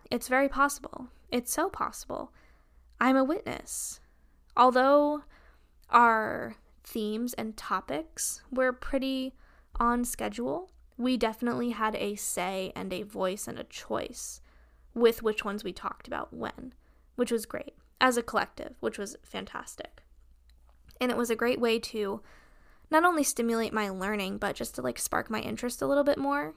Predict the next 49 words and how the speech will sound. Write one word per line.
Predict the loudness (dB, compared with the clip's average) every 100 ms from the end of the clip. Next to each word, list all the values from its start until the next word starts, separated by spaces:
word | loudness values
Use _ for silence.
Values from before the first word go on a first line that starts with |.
| -6
and | -4
it | -4
made | -2
me | -4
feel | -4 -2 -2
like | -2 -2
I | 0 0
had | -2 -6 -6 -6
control | -10 -10 -10 -4 -2 0 -2 -4 -8 -20 -20 -20 -20 4
over | 6 6
what | 4 2
I | 2
was | 0 0
learning | -2 -2 -4
and | -2
what | -2
I | -2
was | -2 -6
talking | -2 -2 -2 -8
about, | -6 -6 -6 -12 _ _ _ _ 0
which | 2
is | 2
something | 0 -2 -4 -4
as | -2 -2
a | -4
person | -6 -8 -4
who | -2
likes | -2 -2 -4
control | -6 -4 -2 -2
in | -2
general | -2 -4 -2 -4
and | -2 -4 -4
as | -6
a | -8
student, | -8 0 0 2 -2 -8 -20 -20 _ 2
I | 4
really | 4 0 -2
appreciated | -4 -6 -6 -4 -2 -2
and | -4 -4
I | -4
really | -2 -2 -2
valued | -2 -2 -4 -6
because | -8 -8 0
I | 0 0
felt | 0 -4
like | -4 0
I | 0 2
was | -4 -6
trusted | -4 -4 -4 -6 -8